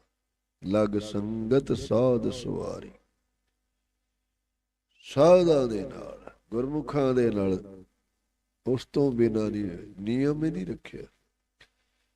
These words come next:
ਸੋ ਪਾਤਸ਼ਾਹ ਕਹਿੰਦੇ, "ਭਾਈ, ਅਸੀਂ ਬਿਖੇ ਬਿਖ ਰੰਗੇ ਹੋਏ ਆ ਮਾਇਆ ਵਿੱਚ, ਕਿਉਂ ਚਾਲਨੇ ਗੁਰ ਚਾਲੀ?"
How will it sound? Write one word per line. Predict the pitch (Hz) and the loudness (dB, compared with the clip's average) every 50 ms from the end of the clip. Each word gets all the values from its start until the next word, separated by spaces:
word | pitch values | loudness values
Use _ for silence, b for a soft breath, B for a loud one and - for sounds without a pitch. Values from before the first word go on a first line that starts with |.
| _ _ _ _ _ _ _ _ _ _ _ _ | _ _ _ _ _ _ _ _ _ _ _ _
ਸੋ | - 117 120 | -8 -6 -6
ਪਾਤਸ਼ਾਹ | 113 - 131 131 131 131 - - - 190 190 | -2 2 2 4 4 2 0 0 0 0 0
ਕਹਿੰਦੇ, | 190 196 196 190 180 190 190 | 0 -2 -2 -2 0 0 0
"ਭਾਈ, | 185 190 - 165 110 95 90 95 104 143 170 156 - - - 165 - _ _ _ _ _ _ _ _ - | 0 0 -2 -2 0 -2 -2 -2 -2 -4 -4 -6 -10 -18 -20 -20 -20 _ _ _ _ _ _ _ _ -8
ਅਸੀਂ | 123 120 - - 175 175 156 | -8 -8 -6 -6 -6 -6 -4
ਬਿਖੇ | 117 110 120 120 - - 156 165 175 175 | -2 -2 -2 -4 -2 0 2 2 4 2
ਬਿਖ | 156 139 143 - - - 120 | 2 0 -2 -4 -2 0 0
ਰੰਗੇ | 110 98 98 95 92 92 90 87 117 147 170 | 0 2 0 -2 -2 -4 -2 2 2 4 4
ਹੋਏ | 175 143 110 104 104 | 4 4 2 2 2
ਆ | 104 101 | 0 0
ਮਾਇਆ | 95 92 95 92 95 101 107 117 127 131 | -2 -2 -2 -2 0 2 4 4 4 4
ਵਿੱਚ, | 131 139 143 127 131 - - | 2 0 -2 -4 -6 -10 -12
ਕਿਉਂ | 143 - - 135 127 131 135 139 139 135 135 127 139 139 | -14 -8 -6 -2 0 0 2 2 2 0 0 -2 -4 -4
ਚਾਲਨੇ | 110 104 98 98 98 95 92 90 95 101 110 110 110 104 | -2 0 0 2 0 0 0 0 2 2 2 2 2 0
ਗੁਰ | 98 90 92 95 90 | -2 -2 -2 -2 -2
ਚਾਲੀ?" | 90 - - 95 90 90 90 90 98 113 120 120 123 B 107 120 120 | -4 -6 -6 -4 -4 -2 -2 0 0 0 0 0 -2 B -12 -16 -16